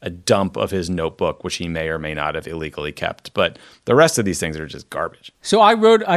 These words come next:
Speaker 2: I ghost wrote a book once, um, in two thousand five. It was, like, the memoir of, of the two guys who co-chaired the nine eleven Commission. And,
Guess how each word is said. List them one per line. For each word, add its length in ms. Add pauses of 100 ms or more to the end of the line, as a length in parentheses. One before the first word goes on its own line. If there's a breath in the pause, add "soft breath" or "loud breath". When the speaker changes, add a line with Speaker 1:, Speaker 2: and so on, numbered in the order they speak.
(160)
Speaker 2:
I 120
ghost 300
wrote 120
a 60
book 260
once, 580
um, 680
in 800 (120)
two 140
thousand 460
five. 380
It 40
was, 140
like, 120
the 80
memoir 640
of, 260
of 300
the 200 (140)
two 140
guys 240
who 100
co-chaired 360
the 60
nine 220
eleven 260
Commission. 460 (640 soft breath)
And, 160